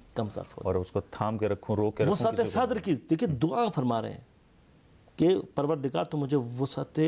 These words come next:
Speaker 1: صدر عطا فرما، وَحَبْ لِيَ الثِّقَةَ، مجھے یقین اور اطمینان کی منزل دے۔ کیوں؟ لِأُقِرَّ مَعَهَا، کیا چیز کا اقرار کروں اس وسعت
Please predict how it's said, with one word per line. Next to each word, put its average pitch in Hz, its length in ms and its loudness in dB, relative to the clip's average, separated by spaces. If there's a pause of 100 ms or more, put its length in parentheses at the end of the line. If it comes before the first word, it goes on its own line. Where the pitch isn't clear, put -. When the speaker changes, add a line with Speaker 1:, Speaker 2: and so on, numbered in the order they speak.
(560)
Speaker 1:
صدر 175 420 0
عطا 127 200 -2
فرما، 107 400 -4
وَحَبْ 160 500 -2
لِيَ 175 120 4
الثِّقَةَ، 170 600 -2 (840)
مجھے 135 180 4
یقین 131 500 2
اور 120 100 0
اطمینان 127 520 0
کی 131 140 -2
منزل 135 500 2
دے۔ 175 160 4
کیوں؟ 208 340 2 (500)
لِأُقِرَّ 151 880 2
مَعَهَا، 147 1040 0 (1080)
کیا 175 180 4
چیز 196 240 -2
کا 185 100 2
اقرار 175 280 4
کروں 175 360 2 (320)
اس 220 340 2 (200)
وسعت 170 400 0